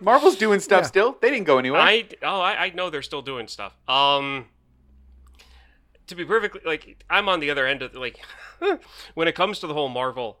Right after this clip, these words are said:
Speaker 3: thing, I'm on the other end of the fence that Alan's on. And I really was like, "Okay, they're doing this." And then they showed a certain actor that's gonna be a pivotal
Speaker 1: <laughs>
Speaker 3: plot of the whole thing. And I was like,
Speaker 1: Yeah.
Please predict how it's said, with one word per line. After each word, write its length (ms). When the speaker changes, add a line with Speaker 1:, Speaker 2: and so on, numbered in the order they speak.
Speaker 3:
thing, 240
I'm 180
on 140
the 120
other 260
end 120
of 60
the 80
fence 320
that 120
Alan's 400
on. 200
And 120
I 80
really 480
was 180
like, 260
"Okay, 460
they're 120
doing 320
this." 320
And 200
then 420
they 140
showed 420
a 80
certain 300
actor 580
that's 220
gonna 280
be 200
a 80
pivotal 360
Speaker 1:
<laughs> 240
Speaker 3:
plot 340
of 80
the 80
whole 180
thing. 400
And 200
I 60
was 120
like, 140
Speaker 1:
Yeah. 320